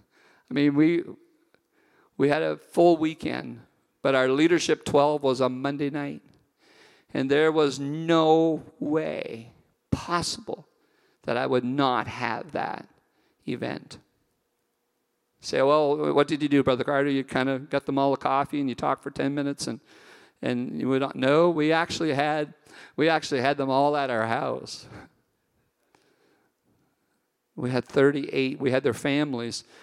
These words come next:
We had thirty-eight of them come to our house on Monday night and spend time together, because it's about investing in training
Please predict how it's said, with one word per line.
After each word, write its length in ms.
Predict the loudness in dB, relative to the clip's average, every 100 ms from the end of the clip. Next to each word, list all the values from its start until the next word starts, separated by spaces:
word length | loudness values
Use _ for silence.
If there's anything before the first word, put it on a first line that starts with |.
| _
We 60 | -4
had 100 | -4
thirty-eight 580 | 0 0 2 0 0 0
of 80 | -2
them 200 | -4 -4
come 200 | -6 -2
to 60 | 0
our 160 | 2
house 300 | 2 -2 -4
on 180 | -8 -8
Monday 240 | -6 -6
night 360 | -4 -4 -6 -10 -16 _ _ _ _ _ _ _ _ _ _ _ _ _ _ -12
and 80 | -4
spend 320 | 0 0 0
time 320 | -2 -2 0
together, 540 | -2 -2 0 0 -2 -4 -8
because 380 | -6 2 2 2
it's 160 | 0 0
about 280 | 4 4 2
investing 960 | -2 0 2 2 -2 0 0 0 -4 -10 -8
in 180 | -4 -4
training 720 | 0 0 2 0 0 -2